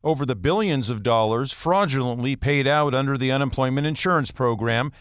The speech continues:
during the pandemic. Five Republican senators wrote to Justice and Labor leadership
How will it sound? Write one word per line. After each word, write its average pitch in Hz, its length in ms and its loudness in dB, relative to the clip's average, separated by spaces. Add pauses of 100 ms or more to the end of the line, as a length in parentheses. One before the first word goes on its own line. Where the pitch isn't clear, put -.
(120)
during 113 280 -2
the 120 80 -2
pandemic. 147 640 0 (340)
Five 123 300 0
Republican 110 500 -2
senators 120 540 -2
wrote 151 320 -2
to 123 220 -2
Justice 127 640 -2
and 117 180 -2
Labor 120 360 0
leadership 143 580 -2